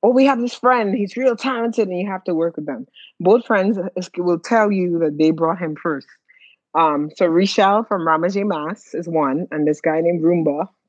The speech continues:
um, another. And they both told me, and it's coincidentally, they were talking about the same guy, Lyrical.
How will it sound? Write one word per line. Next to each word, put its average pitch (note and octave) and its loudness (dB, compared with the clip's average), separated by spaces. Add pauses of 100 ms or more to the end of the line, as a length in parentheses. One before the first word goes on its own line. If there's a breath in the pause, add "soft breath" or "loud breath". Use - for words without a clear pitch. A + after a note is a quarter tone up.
(100)
um, D3 -4 (160)
another. D3 2
And D3+ -2 (300 loud breath)
they F3 6
both F3 2
told G#3 0
me, F3 -4 (280)
and D#3 0
it's D3 -6
coincidentally, D#3+ -2
they D3 0
were D3 2
talking D#3+ 0
about D3+ -4
the D3 -18
same D#3+ 0
guy, C3+ 0 (100)
Lyrical. C3+ -2